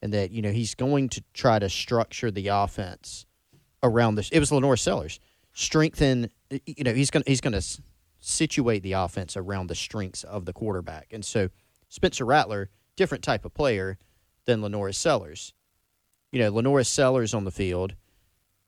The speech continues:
you probably are going in thinking, "Okay, we've, we've got some zone reads in this game, right? We've got some option plays. We got some different things that we're gonna do," as opposed to having a guy like Spencer Rattler. And I think,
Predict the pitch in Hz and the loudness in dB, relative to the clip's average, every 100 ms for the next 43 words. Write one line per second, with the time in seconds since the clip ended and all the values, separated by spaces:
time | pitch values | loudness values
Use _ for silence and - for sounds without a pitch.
0 | _ - 135 139 123 - 143 135 135 120 | _ -6 0 0 0 2 6 6 4 2
1 | 117 107 110 117 113 110 104 117 104 101 | 2 2 0 0 0 -2 -4 -4 -4 -6
2 | 98 - - 117 117 170 - 135 139 147 | -6 -10 -4 -2 0 -2 -2 -4 2 4
3 | 120 - 117 101 107 92 95 90 80 87 | 2 -2 -4 -2 -2 -2 -6 -8 -12 -16
4 | 85 76 - 85 76 - _ _ _ 87 | -14 -14 -16 -18 -20 -20 _ _ _ -14
5 | 87 - _ _ _ _ _ 104 117 104 | -12 -16 _ _ _ _ _ -4 0 0
6 | - _ _ _ _ _ - 110 104 101 | -4 _ _ _ _ _ -12 -6 -4 -4
7 | - 90 87 98 80 87 123 123 139 - | -6 -16 -16 -18 -20 -16 -6 -4 -2 -4
8 | 110 101 117 - - - 110 101 - 98 | -10 -6 -6 -6 -12 -12 -12 -12 -16 -18
9 | 101 101 95 87 107 101 95 92 95 101 | -18 -14 -14 -10 -6 -6 -6 -10 -10 -10
10 | 95 - 110 95 90 95 90 - - 107 | -10 -8 -8 -8 -10 -10 -10 -14 -16 -16
11 | - 104 120 107 104 113 139 107 | -14 -8 -8 -8 -8 -6 -4 -6